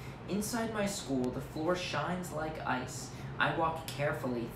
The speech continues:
Thin metal doors with silver handles line the walls.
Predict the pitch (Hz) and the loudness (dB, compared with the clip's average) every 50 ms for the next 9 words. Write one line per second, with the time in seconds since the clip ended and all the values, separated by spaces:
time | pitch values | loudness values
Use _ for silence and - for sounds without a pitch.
0 | - - 160 175 180 175 165 160 160 160 151 143 135 - 135 131 139 151 151 131 | -6 -2 0 2 2 2 2 0 0 0 0 -2 0 0 2 2 2 4 2 2
1 | 123 113 - - 123 120 - - - - 156 165 165 165 - - 131 135 147 151 | 2 0 -2 -2 -4 -4 -2 -2 -2 0 0 0 0 0 -2 0 -2 -2 -2 0
2 | 143 127 123 - - - 131 143 160 165 135 120 120 127 147 156 165 151 131 123 | 0 0 -2 -2 0 0 0 0 2 2 0 2 2 2 4 4 4 2 2 0
3 | 120 - | -2 -4